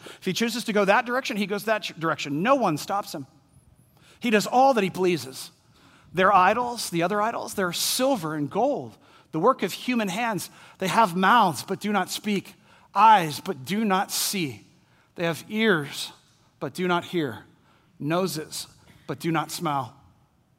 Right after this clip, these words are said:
They have hands, but they do not feel, feet, but they do not walk, and they do not make a sound in their throat.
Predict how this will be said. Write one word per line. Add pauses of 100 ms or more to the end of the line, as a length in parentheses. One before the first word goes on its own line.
(1160)
They
have
hands, (280)
but
they
do
not
feel, (420)
feet,
but
they
do
not
walk, (680)
and
they
do
not
make
a
sound
in
their
throat.